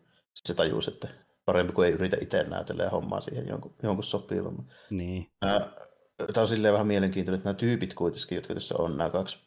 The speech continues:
Speaker 1: no, kaksi päähahmoa, niin nämä perustuu kuitenkin tota Kevin Smithiin itteensä ja sit sen, tota, Kamuun, tota Brian Johnsonin, jotka oikeasti oli siinä.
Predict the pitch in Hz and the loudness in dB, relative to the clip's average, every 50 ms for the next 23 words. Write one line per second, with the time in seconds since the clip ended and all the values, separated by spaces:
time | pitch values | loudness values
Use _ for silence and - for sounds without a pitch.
0 | _ _ - 95 - 101 104 - - - 101 95 92 95 90 92 95 92 87 87 | _ _ -6 0 2 2 0 2 4 4 4 6 6 4 2 2 2 2 2 2
1 | 92 - - - - - - - _ - 92 92 95 107 107 113 107 95 95 - | 0 -4 -6 -12 -20 -20 -20 -14 _ -2 0 4 4 4 4 4 2 0 0 -2
2 | - 82 80 78 - 87 82 - 85 82 85 82 - 85 80 - 82 82 80 82 | -2 -2 -2 0 0 -2 0 -2 -2 -6 -6 -6 -6 -8 -8 -2 -2 0 0 0
3 | 82 - - - 95 95 98 95 95 - 95 95 95 - - 87 85 85 - - | -2 -4 -4 -4 0 2 2 2 2 0 -2 -4 -4 -4 -4 -2 -2 -2 -4 -6
4 | - _ _ 107 110 117 - - - 92 87 85 85 - 87 85 - - 92 90 | -12 _ _ 0 0 0 -2 -2 0 2 2 2 2 2 0 0 0 -2 -4 -4
5 | 90 - - - 90 87 87 87 87 87 - 85 82 - 90 87 85 85 - - | -4 -6 -2 -2 -2 0 0 0 0 0 0 -2 0 2 2 4 4 4 2 -2
6 | - - - - 98 95 98 92 85 82 76 - - - - 87 90 - - 90 | -4 -2 0 2 4 6 6 6 6 4 4 0 -2 -2 -2 -2 -2 0 2 2
7 | 87 87 85 85 85 - 87 85 80 82 - - 82 82 80 80 - - 85 90 | 4 4 4 2 0 -2 -2 -2 -2 -2 -6 -8 -6 -6 -6 -2 0 2 2 2
8 | 87 85 85 - - 85 87 87 85 82 85 80 - - - 87 - | 2 0 -2 -2 0 0 0 2 2 0 0 -2 -2 -4 -4 -6 -6